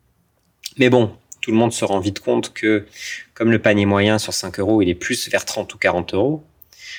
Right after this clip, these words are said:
bah, le un euro de commission, il est très avantageux, et il est avantageux quasiment dès la première commande que tu fais. Donc, bah, payer cinq euros par mois,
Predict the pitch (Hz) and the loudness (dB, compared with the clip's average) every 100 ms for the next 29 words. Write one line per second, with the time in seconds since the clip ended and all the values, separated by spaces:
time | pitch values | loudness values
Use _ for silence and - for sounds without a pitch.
0 | - - 101 98 104 123 123 117 113 - | -20 -2 2 4 4 4 6 4 2 2
1 | 101 95 - 143 156 - - - - 135 | 2 2 0 0 0 -4 -14 -12 -2 2
2 | 120 101 95 98 95 117 147 - 107 98 | 4 2 2 2 4 4 4 2 2 4
3 | 98 95 92 98 113 131 - - 101 98 | 4 2 2 2 4 4 2 -4 -6 -4
4 | 107 117 123 123 - 107 104 - 104 107 | -2 0 2 2 0 -4 -4 -6 -6 -6
5 | 104 92 - - - - _ - - - | -8 -12 -10 -8 -10 -12 _ -20 -20 -14
6 | - - _ - - - - 87 82 78 | -14 -16 _ -8 -4 -4 0 0 2 2
7 | 101 101 - 110 104 101 95 92 90 87 | 4 4 2 0 0 0 0 0 0 -2
8 | 101 123 - | -2 -4 -6